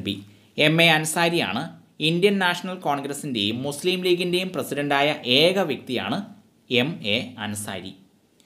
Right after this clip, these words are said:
ഇനി അതുപോലെ കോൺഗ്രസിൻ്റെ ആദ്യ മുസ്ലിം പ്രസിഡന്റ് ആരാണ്? ബദ്രുദ്ദീൻ തയാബ്ജിയാണ്. കോൺഗ്രസിൻ്റെ ആദ്യ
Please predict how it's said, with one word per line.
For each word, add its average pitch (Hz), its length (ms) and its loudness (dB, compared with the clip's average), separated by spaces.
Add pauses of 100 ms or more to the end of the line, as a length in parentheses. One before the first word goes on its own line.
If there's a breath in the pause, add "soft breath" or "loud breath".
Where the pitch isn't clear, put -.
(240 soft breath)
ഇനി 160 140 0
അതുപോലെ 165 220 6 (120)
കോൺഗ്രസിൻ്റെ 165 540 2 (140)
ആദ്യ 156 200 2 (100)
മുസ്ലിം 185 340 -2
പ്രസിഡന്റ് 165 380 -2
ആരാണ്? 131 280 4 (600)
ബദ്രുദ്ദീൻ 160 440 4 (120)
തയാബ്ജിയാണ്. 165 640 2 (120)
കോൺഗ്രസിൻ്റെ 135 520 -4 (160)
ആദ്യ 147 280 0